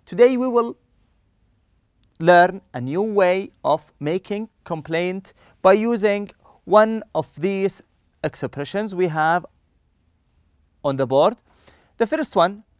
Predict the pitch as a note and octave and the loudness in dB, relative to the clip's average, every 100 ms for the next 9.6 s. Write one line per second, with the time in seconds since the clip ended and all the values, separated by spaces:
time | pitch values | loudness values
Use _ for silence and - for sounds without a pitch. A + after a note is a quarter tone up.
0 | _ - F3 - - E3 D3 G3 A3 D#3+ | _ -2 -2 -4 -4 -2 0 -2 -2 -4
1 | C3+ B2 A2+ - - _ _ _ _ D3+ | -6 -6 -8 -12 -20 _ _ _ _ -8
2 | D#3 - E3 F#3+ G#3+ A3 _ _ _ _ | -6 -4 -2 -2 -2 -8 _ _ _ _
3 | _ - F3 F#3 C#3 B2 - E3 - C#3+ | _ -2 0 0 -2 -8 -6 -6 -6 -6
4 | A#2+ G2+ - - _ _ _ _ _ - | -4 -4 -10 -20 _ _ _ _ _ 0
5 | D#3+ F3 - - E3+ F3+ F#3+ G3 - _ | 2 2 -4 -4 0 0 0 -4 -14 _
6 | _ _ C#3 E3 G3 G3+ - _ _ C#3+ | _ _ -4 0 2 0 -8 _ _ -4
7 | D3+ C#3+ D#3+ F3 F#3 - _ - D3 B2 | -4 -4 -4 -6 -10 -14 _ -4 2 2
8 | - _ _ _ _ _ _ _ _ _ | 0 _ _ _ _ _ _ _ _ _
9 | _ _ - - D3 F#3 | _ _ -12 -2 0 0